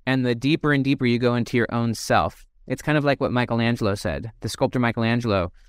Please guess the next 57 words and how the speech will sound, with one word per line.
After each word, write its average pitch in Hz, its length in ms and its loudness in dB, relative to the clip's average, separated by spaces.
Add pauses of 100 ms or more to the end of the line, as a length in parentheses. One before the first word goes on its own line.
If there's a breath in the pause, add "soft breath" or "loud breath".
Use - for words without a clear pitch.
(200)
He 135 100 0
was - 80 -2
talking 131 240 4
to 131 40 2
the 120 80 0
Pope, 131 280 0
and 120 60 0
the 110 60 -2
Pope 127 200 -2
said, 117 180 0
"How, 131 300 -2
what 143 200 0
is 143 140 0
the 123 100 -2
secret 127 280 -2
of 110 60 -4
your 110 80 2
genius?" 127 600 -2
when 120 160 -4
he 117 80 0
was 110 80 -2
talking 123 260 0
about 113 180 2
the 113 60 -2
sculpture 113 440 -2
David. 117 340 0
And 113 100 0
he 110 60 0
said, 117 180 0
"I 113 120 0
just 123 260 -4
strip - 320 -2
away 107 200 2
everything 117 360 0
that's - 160 -4
not 95 180 -2
the - 80 -8
David." 87 440 -4 (720)
And 117 240 2
in 120 120 0
a 117 80 2
lot 123 160 6
of 120 60 0
ways, 110 320 0
that's 113 260 2
what 117 100 -2
it 92 80 -2
takes 113 220 -2
to - 60 -8
be 117 60 0
a 107 40 0
master, 113 380 0
is 104 100 0
you 104 80 -2
strip 120 320 -4
away 107 220 2
everything 110 640 -2